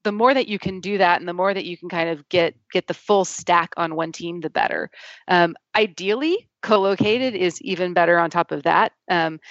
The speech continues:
the conversations that you'll have when you have co-located teams versus even just the same city but in different buildings or in different floors of the same building is shocking. Um, you know, I, at one point I was sitting right in the middle of,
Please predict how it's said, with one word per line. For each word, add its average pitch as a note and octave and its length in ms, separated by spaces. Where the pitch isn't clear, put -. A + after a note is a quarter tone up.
the F#3 380
conversations G3 800
that - 160
you'll D#3+ 160
have D#3+ 640
when F3 160
you F3 80
have E3+ 200
co-located F3 600
teams G#3 360
versus E3+ 580
even A#3 320
just F3 340
the G3 100
same A3 320
city A3+ 420
but F#3 240
in F3+ 200
different F3 440
buildings D3 540
or D#3+ 200
in D#3+ 120
different F3 320
floors E3+ 460
of E3+ 120
the D#3+ 100
same F3 320
building A3 420
is E3 160
shocking. - 640
Um, D#3 400
you F#3 80
know, E3+ 120
I, F3 340
at F#3 140
one G3 160
point F#3 280
I F#3 120
was F#3+ 140
sitting F3+ 380
right F3+ 200
in F#3 80
the F3+ 40
middle E3+ 380
of, D#3+ 520